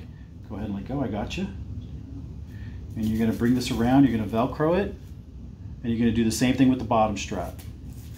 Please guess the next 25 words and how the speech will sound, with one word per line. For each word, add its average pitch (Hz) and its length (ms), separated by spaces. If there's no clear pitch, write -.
You're 117 120
gonna 127 140
take 123 80
the 123 60
bottom 120 340
strap, - 460
run 123 160
it 135 120
through 131 120
the 120 60
buckle. 139 540
This 135 220
will 160 140
offer 139 360
support 139 800
of 117 140
the 120 80
humerus 151 460
fracture 110 640
while 113 180
they're 110 100
healing. 117 520
And 113 100
if - 80
you 107 100